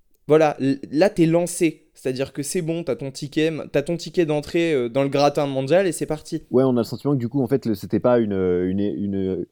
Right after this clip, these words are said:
Speaker 2: une, un feu de paille, euh, c'est, euh, cette médaille de bronze au, au J O qui a un côté, euh, finalement, en fait, il va falloir compter avec eux, euh, euh, maintenant à chaque compétition. C'est pas seulement une équipe qui est capable de faire des coups de temps en temps et, euh, qui était là par erreur à Barcelone.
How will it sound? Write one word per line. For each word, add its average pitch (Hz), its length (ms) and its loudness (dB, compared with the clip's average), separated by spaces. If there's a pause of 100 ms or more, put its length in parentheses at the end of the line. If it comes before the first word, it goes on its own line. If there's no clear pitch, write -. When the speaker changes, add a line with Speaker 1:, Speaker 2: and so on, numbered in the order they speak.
(300)
Speaker 2:
une, 92 440 2
un 95 80 2
feu 113 120 0
de 95 60 0
paille, 123 320 6
euh, 98 100 6
c'est, 95 240 2
euh, 92 140 4
cette 90 200 -4
médaille 95 280 2
de 92 140 2
bronze 95 300 -2
au, 85 380 2
au 92 140 2
J 98 160 0
O 131 80 4
qui 113 120 -6
a 98 40 -2
un 87 80 -4
côté, 120 320 -2
euh, 90 240 0 (260)
finalement, 101 380 0
en 113 60 2
fait, - 180 -6
il - 20 0
va 98 80 4
falloir 101 240 2
compter 101 220 -4
avec 92 300 -2
eux, 107 40 -2
euh, 87 400 -2 (400)
euh, 90 100 0
maintenant 95 280 -4
à 90 40 -4
chaque - 180 -8
compétition. 98 500 -8 (240)
C'est 117 100 -6
pas 123 140 2
seulement 123 300 6
une 117 80 4
équipe 127 260 -2
qui - 80 0
est 98 60 0
capable 110 280 -2
de 104 60 0
faire 98 160 0
des 98 100 2
coups 120 200 -6
de - 20 -12
temps 107 180 -2
en 107 100 0
temps 135 200 -10 (320)
et, 110 160 6
euh, 92 140 4
qui - 100 -8
était 98 160 -2
là 104 100 2
par 98 200 -2
erreur 98 280 2
à 90 80 4
Barcelone. 82 380 -4